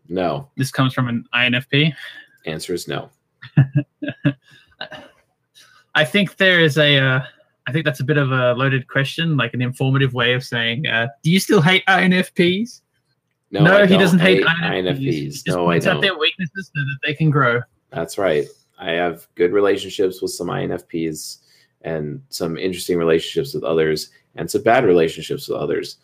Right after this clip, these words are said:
Speaker 1: But for example, the person who taught me how to do podcasting,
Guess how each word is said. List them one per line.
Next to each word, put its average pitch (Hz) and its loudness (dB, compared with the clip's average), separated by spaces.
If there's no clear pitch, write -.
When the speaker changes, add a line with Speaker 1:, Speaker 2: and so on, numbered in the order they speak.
Speaker 1:
But 78 -2
for 95 0
example, 104 2
the 78 -8
person 87 -2
who 90 -8
taught 80 -4
me 90 -6
how 90 -4
to 85 -2
do 80 -8
podcasting, 113 -2